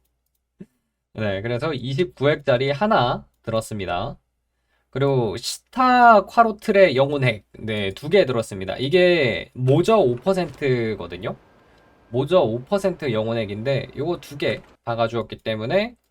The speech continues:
오 액, 오점오 액 해서 십일 액에 했습니다. 그리고 정신력 오십짜리 목걸이 하나 했습니다. 저항값들 위주로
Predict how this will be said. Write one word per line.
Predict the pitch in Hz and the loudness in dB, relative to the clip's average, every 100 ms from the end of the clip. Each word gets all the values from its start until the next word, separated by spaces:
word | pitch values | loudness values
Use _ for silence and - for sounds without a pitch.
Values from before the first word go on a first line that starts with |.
| _ _ _ _ | _ _ _ _
오 | 113 131 | -2 0
액, | 143 _ | 0 _
오점오 | - 120 143 117 104 | -8 -4 -2 -2 -2
액 | 131 135 | -4 -4
해서 | 117 131 123 - _ | -6 -6 -6 -10 _
십일 | - - 190 185 180 156 - _ | -16 -8 -2 0 0 -4 -12 _
액에 | - 107 98 95 - - _ - | -4 -2 0 -2 -4 -12 _ -12
했습니다. | 156 175 110 92 110 131 _ _ _ _ _ _ - | -10 -8 -6 -6 -8 -10 _ _ _ _ _ _ -8
그리고 | 151 156 | -6 -6
정신력 | 135 151 185 226 226 220 202 143 - | -4 -4 -2 -2 2 6 6 4 -2
오십짜리 | 131 175 240 - 190 139 113 190 - _ _ _ _ _ _ | -2 -2 -2 0 4 4 2 -4 -6 _ _ _ _ _ _
목걸이 | 123 131 190 180 101 98 | -10 0 4 4 2 -6
하나 | 139 143 | -4 -2
했습니다. | 139 135 127 98 90 - _ - - | -2 -4 -6 -6 -8 -10 _ -20 -14
저항값들 | - 147 190 190 156 139 - 92 78 _ _ _ _ - | 0 2 2 0 0 -2 -6 -10 -10 _ _ _ _ -8
위주로 | 113 113 120 143 180 190 | -6 -6 -4 0 0 0